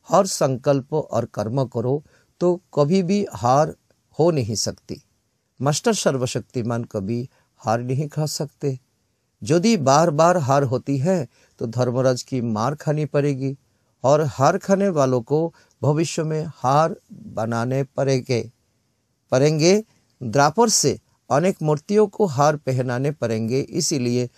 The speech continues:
हार खाने के बजाय बलिहार हो जाओ। इस समय परमात्मा आए हैं तो हमें, हम्म, अभी अपने साथ ले जाने के लिए, तो अपने संपूर्ण स्वरूप को धारण करने की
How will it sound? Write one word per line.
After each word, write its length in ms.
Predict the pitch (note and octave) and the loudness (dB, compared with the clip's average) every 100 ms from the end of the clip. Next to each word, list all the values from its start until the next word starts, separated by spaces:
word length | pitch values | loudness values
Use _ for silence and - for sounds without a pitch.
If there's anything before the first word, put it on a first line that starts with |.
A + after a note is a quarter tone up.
| _ _ | _ _
हार 240 | - E3+ G3 | -2 2 2
खाने 300 | - C3+ A#2 | 0 -2 0
के 140 | A2+ | -4
बजाय 440 | F#2+ G#2 B2+ B2+ G#2+ _ _ - | -4 0 2 0 -2 _ _ -6
बलिहार 500 | A#2 A2 G#2+ A#2+ B2+ | -4 -2 -2 -4 -4
हो 180 | G#2 G2+ | -6 -6
जाओ। 220 | G#2+ G2 | -6 -6
इस 140 | C3 | -6
समय 360 | - G#2+ G#2+ G#2 - | -6 -4 -6 -8 -8
परमात्मा 560 | F#2+ G2 A#2 C3 A#2+ G#2+ | -8 -4 -6 -6 -6 -4
आए 160 | A2+ | -4
हैं 200 | A2 G#2+ G#2 _ _ _ - | -4 -6 -10 _ _ _ -6
तो 340 | A2 F2+ - - | -4 -4 -8 -8
हमें, 280 | A2 B2 A2 - _ _ _ _ _ | -2 -2 -2 -8 _ _ _ _ _
हम्म, 200 | D3 F3 G3 _ - | -8 -8 -10 _ -8
अभी 360 | G#2 G#2+ G#2 _ _ - | -4 -4 -6 _ _ -18
अपने 260 | - C3 | -12 -8
साथ 320 | C#3 D3+ F3+ D3 | -4 -4 -4 -4
ले 160 | B2 | -4
जाने 300 | G#2+ G#2 G#2 | -2 -4 -4
के 140 | G2 G2 | -6 -8
लिए, 260 | G2+ F#2+ - _ _ _ _ _ _ | -8 -8 -14 _ _ _ _ _ _
तो 40 | C3 | -6
अपने 340 | - D3 G3+ | -2 -2 0
संपूर्ण 540 | G#3 F3 F3+ - G#3+ A3+ | 0 0 0 0 2 0
स्वरूप 340 | - C#3+ C3 | 0 0 -2
को 220 | - D3 C3 | -4 -4 -4
धारण 360 | A2 G2 G#2 | -4 -4 -6
करने 340 | G2 G2+ G2 G#2 | -6 -6 -4 -6
की 280 | - C#3+ | -4 -4